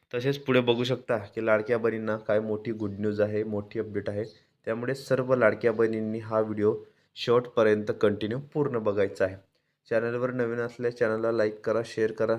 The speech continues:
नवीन असल्यास पटकन सबस्क्राईब करायला मात्र विसरू नका, कारण सर्वात मोठी नवीन आणि लेटेस्ट अपडेट तुम्हाला आपल्या चॅनलवर पाहायला मिळत असतात. त्यामुळे आपले व्हिडिओ तुम्ही शेवटपर्यंत पूर्ण बघत चला, पूर्ण वॉच करत चला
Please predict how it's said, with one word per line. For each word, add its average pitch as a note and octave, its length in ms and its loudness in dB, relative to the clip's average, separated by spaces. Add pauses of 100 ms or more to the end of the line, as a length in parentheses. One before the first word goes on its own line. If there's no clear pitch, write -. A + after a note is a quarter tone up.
नवीन A2 300 -4
असल्यास G#2+ 380 -4
पटकन - 420 -8 (160)
सबस्क्राईब G2+ 440 -4
करायला G2 260 0
मात्र F#2+ 300 -6
विसरू A2 380 -4
नका, G2+ 100 -4 (420)
कारण B2 220 2
सर्वात B2 520 4
मोठी A#2 480 -4
नवीन G#2+ 460 0 (380)
आणि B2 320 -4
लेटेस्ट G#2+ 520 2
अपडेट A2 280 -4
तुम्हाला G#2+ 260 2
आपल्या G#2 400 -2
चॅनलवर G2+ 360 -6
पाहायला G2+ 400 -4 (100)
मिळत G#2+ 260 -6
असतात. G#2 220 -8 (120)
त्यामुळे A2 280 -2
आपले G#2+ 260 0
व्हिडिओ G#2 260 0
तुम्ही G#2+ 240 -6
शेवटपर्यंत G#2 720 -2 (520)
पूर्ण G#2+ 240 -4
बघत G#2 300 0
चला, A2 260 -2 (240)
पूर्ण G#2+ 200 -6
वॉच G2+ 280 0
करत G#2+ 220 0
चला G#2+ 360 -2